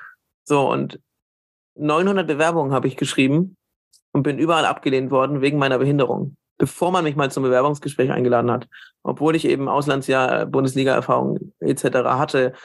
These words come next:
einen, äh, Studiengang beim D F B et cetera. Also jetzt nicht unbedingt so, dass man sagen würde, „Okay, ich hab einfach zu wenig Qualifikation.“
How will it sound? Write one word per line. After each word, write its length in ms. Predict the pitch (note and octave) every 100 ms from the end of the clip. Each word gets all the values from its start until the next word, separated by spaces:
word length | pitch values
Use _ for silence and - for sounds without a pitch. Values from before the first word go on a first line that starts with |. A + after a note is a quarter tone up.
| - -
einen, 180 | - C#3
äh, 440 | C#3 A#2+ C#3 - C3+
Studiengang 400 | C#3+ C#3 C3+ C3+
beim 140 | C3+
D 120 | C3+
F 140 | C3 -
B 260 | C#3 C3+
et 120 | B2
cetera. 280 | C3+ B2+ C3
Also 220 | B2+ C3+
jetzt 160 | C3+ -
nicht 240 | D#3+ D#3+ D#3
unbedingt 320 | D3 C#3+ C#3+
so, 140 | C#3+
dass 140 | C#3+ C#3+
man 120 | C3+
sagen 220 | C3+ C3+
würde, 140 | C3
„Okay, 200 | B2+ C#3+
ich 140 | C3+ C#3+
hab 140 | C#3
einfach 220 | B2 C3
zu 140 | - C3
wenig 240 | C3 C3+
Qualifikation.“ 880 | - B2+ C3 C3 C3+ - D#3 C3+